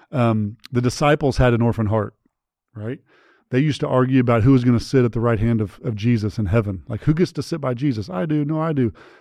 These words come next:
Like, they were just fighting over placement and stature. And you have people on your teams right now who have massive orphan hearts,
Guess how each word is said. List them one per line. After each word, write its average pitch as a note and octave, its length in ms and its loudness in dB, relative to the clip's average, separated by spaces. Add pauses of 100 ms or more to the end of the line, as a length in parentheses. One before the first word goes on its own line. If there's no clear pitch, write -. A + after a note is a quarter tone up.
(340)
Like, A#2 160 -8
they C3+ 160 0
were C3+ 80 2
just B2+ 200 -4
fighting B2 580 0
over A2+ 260 0
placement A#2+ 720 0
and G#2+ 140 -6
stature. A2+ 640 -8
And A#2 140 0
you C3 80 4
have C3 180 2
people C3 260 -4
on A#2+ 140 2
your B2+ 140 2
teams A2 480 2
right B2 260 -2
now A2 380 -2 (540)
who C#3 100 2
have A2+ 180 0
massive A#2+ 720 2
orphan A2+ 280 2
hearts, G#2 380 -8